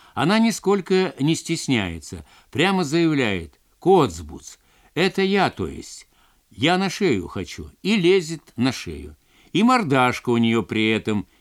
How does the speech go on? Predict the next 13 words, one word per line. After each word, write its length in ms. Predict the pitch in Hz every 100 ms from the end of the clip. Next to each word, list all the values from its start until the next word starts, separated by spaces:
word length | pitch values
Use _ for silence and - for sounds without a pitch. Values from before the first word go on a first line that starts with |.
| _
хитрая, 800 | - 117 208 214 170 117 101 87
хитрая. 720 | - 151 196 - 92 76 67 _ _ _ _ _ _ _ _ _ _
Потом 380 | 104 101 208 247
пошли 380 | 208 - 123 160
в 60 |
кино. 480 | - 139 107 76 62 _ _ _ _ _ _ _ _ _
От 260 | 117 120 -
того 260 | 147 175
места, 400 | 170 180 165 160
где 180 | 123 139
нам 200 | 151 151
пришлось 500 | 131 135 139 147 -
убежать, 600 | 113 120 127 202 175 -